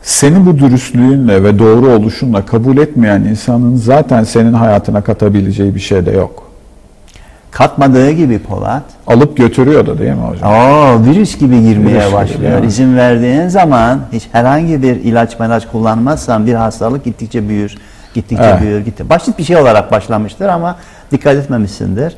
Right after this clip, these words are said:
Speaker 2: Her tarafa bulaşmaya başlar.
Speaker 1: Aynen öyle. Uzun vadede,
Speaker 2: Evet.
Speaker 1: uzun vadede hakikaten insanı rahatsız eden konulardan biri haline gelir. Peki bir şey daha söyleyeyim.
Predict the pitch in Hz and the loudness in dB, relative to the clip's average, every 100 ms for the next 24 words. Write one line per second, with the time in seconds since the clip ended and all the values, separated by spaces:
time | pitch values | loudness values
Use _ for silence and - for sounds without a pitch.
0 | - 196 196 135 123 160 139 123 - 113 | -2 0 2 2 2 2 2 0 0 -2
1 | 107 98 127 120 107 95 95 104 107 107 | 0 2 2 2 2 0 -4 -6 -4 -2
2 | 107 117 113 107 107 113 120 - - 104 | 2 4 4 4 2 2 2 0 -6 -6
3 | - 127 143 170 120 104 101 131 - 101 | -2 0 2 4 4 4 2 0 0 0
4 | 95 101 104 117 110 104 101 110 95 98 | 0 0 0 0 2 2 2 0 0 0
5 | 98 104 98 95 107 107 104 95 90 98 | -2 0 0 2 0 2 2 2 0 -4
6 | 101 - 233 233 165 190 185 147 98 92 | -6 -2 -2 0 -2 -2 -2 0 2 0
7 | 95 110 92 117 | -2 -4 -2 -4